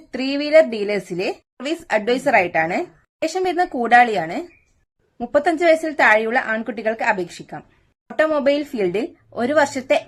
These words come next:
എ, പ്രവൃത്തി പരിചയമുള്ള ആൺകുട്ടികൾക്കാണ് അവസരം. ക്വാളിഫിക്കേഷൻ പറയുന്നത് ഡിപ്ലോമയാണ്.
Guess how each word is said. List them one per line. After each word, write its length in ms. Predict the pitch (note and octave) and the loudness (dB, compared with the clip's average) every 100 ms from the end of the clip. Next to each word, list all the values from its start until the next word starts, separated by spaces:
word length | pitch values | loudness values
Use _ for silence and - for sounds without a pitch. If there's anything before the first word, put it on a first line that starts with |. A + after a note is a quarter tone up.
| - | -4
എ, 60 | |
പ്രവൃത്തി 440 | G#3+ A3 A3 A3 D4 | 0 2 0 0 0
പരിചയമുള്ള 460 | C#4 A3+ C4 B3+ | 0 0 -2 0
ആൺകുട്ടികൾക്കാണ് 720 | - G#3 A3 A3 G3+ F3+ G3 - | 0 -2 -4 -4 -2 0 -2 -2
അവസരം. 360 | A#3 G3+ E3 C3+ - - _ _ | -2 -2 -6 -12 -18 -20 _ _
ക്വാളിഫിക്കേഷൻ 640 | B3 C4 D#4 E4 E4 E4 D4+ | 0 2 0 -4 -4 -4 0
പറയുന്നത് 340 | C#4 C4 C4+ | 0 0 -2
ഡിപ്ലോമയാണ്. 720 | A3+ A3 A3 A#3 G#3+ D#3+ A3 | -4 0 2 2 -2 -4 -6